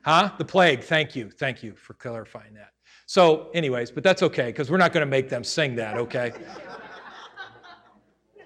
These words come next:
But, but because this is what we're used to, this is what we naturally tend to do when we're asked to make a circle, is we make a circle and we're all facing each other, right?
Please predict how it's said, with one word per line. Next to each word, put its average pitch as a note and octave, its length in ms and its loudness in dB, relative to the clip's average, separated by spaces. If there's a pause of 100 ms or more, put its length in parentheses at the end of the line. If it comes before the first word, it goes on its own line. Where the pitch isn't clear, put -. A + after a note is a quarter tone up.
(420)
But, F3+ 600 2
but F3+ 200 6
because G3 880 4
this F#3+ 280 2
is F3 160 -4
what F#3 240 4
we're E3+ 180 4
used G3 440 -2
to, C#3 340 2 (340)
this F3 220 -2
is D#3+ 180 -4
what D#3 560 2 (340)
we D3+ 220 -2
naturally D3 640 0
tend C#3+ 400 -4
to C#3+ 100 -6
do D3 280 0
when C3+ 200 -4
we're C3+ 180 -4
asked B2+ 340 -6
to C#3 80 -8
make A#2+ 200 -8
a C3 60 -10
circle, D#3+ 420 -8
is A2+ 140 -10
we C3 120 -6
make A#2+ 200 -8
a C#3+ 60 -8
circle B2 400 -12
and A#2+ 180 -12
we're A#2+ 160 -6
all B2 220 -2
facing A#2+ 680 -10
each A2+ 280 -14
other, G#2+ 300 -8
right? A#2+ 400 -10